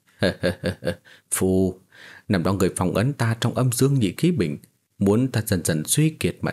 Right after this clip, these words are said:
chết. Nhưng người không ngờ ta chẳng những không chết, mà còn có thể quay về. Trong khoảng thời gian dài đằng đẵng ấy, kẻ phải chết là ngươi." Hắn cười to, trong tiếng cười có nét bi thương sâu kín.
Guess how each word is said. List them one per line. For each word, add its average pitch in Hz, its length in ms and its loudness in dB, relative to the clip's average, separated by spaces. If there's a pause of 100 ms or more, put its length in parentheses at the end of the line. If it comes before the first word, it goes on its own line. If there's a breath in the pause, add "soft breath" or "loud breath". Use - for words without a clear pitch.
chết. 127 180 0 (640)
Nhưng 107 120 2
người 90 120 2
không 92 260 0
ngờ 85 300 2 (100)
ta 139 180 -2
chẳng 78 280 -2
những 87 180 -2
không 90 220 -2
chết, 143 180 0 (440 soft breath)
mà 113 100 0
còn - 200 0
có 170 180 2
thể - 180 -2
quay 139 220 0
về. 82 360 -6 (720 soft breath)
Trong 165 140 0
khoảng 95 180 0
thời 98 100 2
gian 160 240 0
dài 90 240 0
đằng 90 300 0
đẵng 90 200 0
ấy, 131 280 0 (340)
kẻ 85 120 0
phải - 260 -4
chết 160 160 2 (260)
là 85 180 0
ngươi." 117 460 0 (1200 soft breath)
Hắn 180 220 0
cười 107 180 4
to, 131 320 0 (360)
trong 90 360 2
tiếng - 160 2
cười 90 180 2
có 92 100 0
nét 90 220 -2
bi 90 180 -2
thương 87 240 0
sâu 90 340 -2
kín. 104 140 0